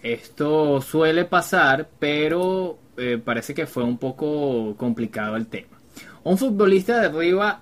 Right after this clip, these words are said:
a un hincha por invadir el campo durante un partido de fútbol de la Champions femenina y la amonestan. Eh,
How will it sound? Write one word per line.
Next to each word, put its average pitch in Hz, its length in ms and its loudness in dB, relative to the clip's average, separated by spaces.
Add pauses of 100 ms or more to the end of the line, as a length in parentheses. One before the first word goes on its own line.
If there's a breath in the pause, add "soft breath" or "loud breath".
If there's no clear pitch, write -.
(100)
a 143 140 2
un 151 180 0
hincha 175 420 -2
por 156 360 2
invadir 131 360 0
el 139 160 -2
campo 143 300 0
durante 127 320 0
un 110 100 -4
partido 147 340 -2
de 143 80 -2
fútbol 131 380 -2
de 117 100 0
la 113 160 -2
Champions 135 500 -2
femenina 117 840 -2 (480 loud breath)
y 202 380 4
la 156 520 2
amonestan. 135 840 0 (640 loud breath)
Eh, 120 1160 0